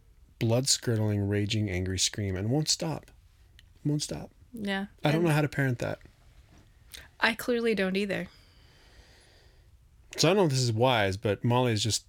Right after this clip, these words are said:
Speaker 1: taken to sticking her in our bedroom until she stops crying.
Speaker 2: Well, I give her a swat if she does, like, the angry, high-pitched scream.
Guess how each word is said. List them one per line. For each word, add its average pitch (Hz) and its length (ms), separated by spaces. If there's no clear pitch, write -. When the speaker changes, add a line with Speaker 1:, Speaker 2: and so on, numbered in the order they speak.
Speaker 1:
taken 117 280
to 101 80
sticking 113 380
her 104 140
in 104 240
our 110 200
bedroom 104 460
until 113 280
she - 140
stops - 360
crying. 110 360
Speaker 2:
Well, 226 420
I 202 680
give 202 240
her 254 160
a 262 80
swat 190 640
if 190 160
she - 240
does, 185 300
like, 175 180
the 185 180
angry, 190 400
high-pitched - 640
scream. 190 600